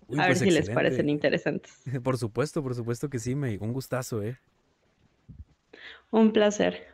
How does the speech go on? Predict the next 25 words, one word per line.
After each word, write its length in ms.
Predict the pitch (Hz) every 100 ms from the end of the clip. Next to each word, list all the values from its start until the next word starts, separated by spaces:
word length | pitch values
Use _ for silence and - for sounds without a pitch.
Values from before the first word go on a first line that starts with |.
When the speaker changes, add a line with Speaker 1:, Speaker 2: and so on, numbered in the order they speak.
| -
Speaker 2:
Bueno, 380 | 202 185 170 - -
pues, 720 | - 185 180 175 185 - - - _
em, 680 | 185 196 190 185 180 180 190 - - - - - - -
lo 360 | 233 240 247
que 120 | 247
te 80 | 262
iba 100 | 294
a 40 | -
comentar 420 | 269 226 220 220
es, 120 | 220
bueno, 300 | 226 190 - _
eh, 640 | 196 202 190 180 147 - _ -
no 300 | 220 233 240
sé 180 | 262 294
si, 720 | 294 311 311 302 311 302 -
eh, 520 | - 196 185 180 170 -
alguien 340 | 190 202 220 226
haya 180 | 226
pasado 280 | 220 185 185
así 240 | 196 196 196
como 440 | 214 208 202 185
situaciones 920 | 185 160 156 165 - 165 175 196 196
de... 500 | 170 156 - - - - 165 - - - - - - _ _ _ _ - - - _ _ _
como 420 | - 202 196 185 180
de 1400 | 160 175 175 170 165 165 165 160 87 85 85 80 -